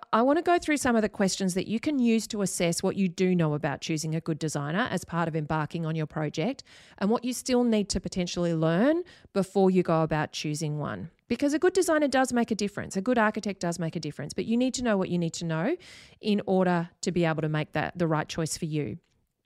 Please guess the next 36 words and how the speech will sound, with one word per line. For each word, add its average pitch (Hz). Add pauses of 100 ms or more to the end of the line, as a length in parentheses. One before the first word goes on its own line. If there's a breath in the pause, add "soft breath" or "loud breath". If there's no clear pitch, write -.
(440)
If 202
you 220
head 214
to 254
the 233
resources 185
of 165
this 165
podcast 165
as 170
well, 165
I'm 185
gonna 226
pop 233
some 185
links 170
there 156
that 160
are 165
gonna 165
help 165
you 170
with 160
some 160
relevant 160
blog 180
posts 175
and 156
podcast 165
episodes 175
as 165
well 165
to 214
be 180
able 165
to 160